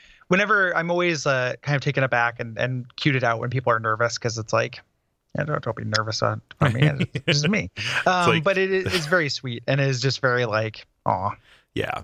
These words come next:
Speaker 2: No,
Speaker 1: Yeah.
Speaker 2: it's, uh, it, it, it, it is nice. And for anybody who says, "Oh, this feels weird," yes, it feels weird for us too.
Speaker 1: It's a, I mean, it's a little, it's a little bit weird, but it's still,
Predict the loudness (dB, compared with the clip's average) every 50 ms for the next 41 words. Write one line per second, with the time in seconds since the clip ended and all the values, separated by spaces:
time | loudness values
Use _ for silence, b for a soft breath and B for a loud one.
0 | -8 -2 -2 0 0 0 0 -2 0 0 0 0 0 -2 -4 -4 -4 -4 -2 -4
1 | -4 -4 -4 -4 -2 -2 -2 -2 0 0 0 0 0 0 0 0 0 0 0 0
2 | -2 -2 0 0 0 2 2 0 0 0 0 -2 -2 -2 0 0 0 0 0 0
3 | 0 0 0 0 0 -2 -2 -2 -2 -2 -2 -2 -2 -2 -2 -4 -6 -10 B B
4 | B B B B -4 -4 -2 -2 -4 -2 -2 -2 -2 -2 -2 -4 -4 -4 -4 -4
5 | -4 -2 -4 -4 -4 -6 -8 -10 -16 _ _ _ _ _ _ _ _ _ _ _
6 | _ -2 0 2 2 4 4 4 4 4 2 2 2 0 0 0 0 0 0 0
7 | 0 -2 -2 0 0 0 0 0 2 0 0 2 2 2 2 2 2 2 0 2
8 | 0 -2 -4 -6 -6 -2 0 2 2 2 2 2 0 0 -2 -4 -6